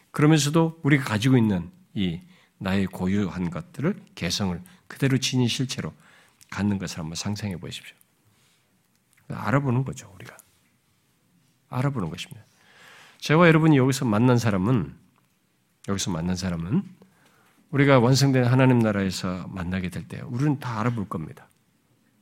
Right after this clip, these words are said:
아, 그게, 에, 제자와 이 앞선 사람들을 알아본 것 같은 그 일은 우리에게 있다고 봐요.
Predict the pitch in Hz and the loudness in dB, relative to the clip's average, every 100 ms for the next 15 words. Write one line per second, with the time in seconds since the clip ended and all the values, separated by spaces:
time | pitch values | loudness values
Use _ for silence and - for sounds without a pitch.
0 | _ _ _ _ _ _ _ _ _ 127 | _ _ _ _ _ _ _ _ _ -14
1 | - _ - 135 143 139 110 151 - _ | -14 _ -4 0 4 4 4 -4 -16 _
2 | - 101 95 - 113 117 110 101 98 - | -14 -10 -10 -4 2 4 4 2 -2 -12
3 | _ _ _ _ - 98 90 90 - _ | _ _ _ _ -8 -6 -6 -8 -14 _
4 | _ _ _ _ - - 107 104 101 92 | _ _ _ _ -10 -4 -4 -4 -4 -6
5 | 92 92 87 85 92 90 90 95 101 82 | -6 -6 -8 -8 -10 -8 -6 -4 -6 -8
6 | 82 92 85 - - 127 131 120 98 90 | -8 -10 -12 -8 0 2 4 2 -2 -4
7 | 87 82 - 82 76 - - | -4 -6 -8 -12 -12 -18 -20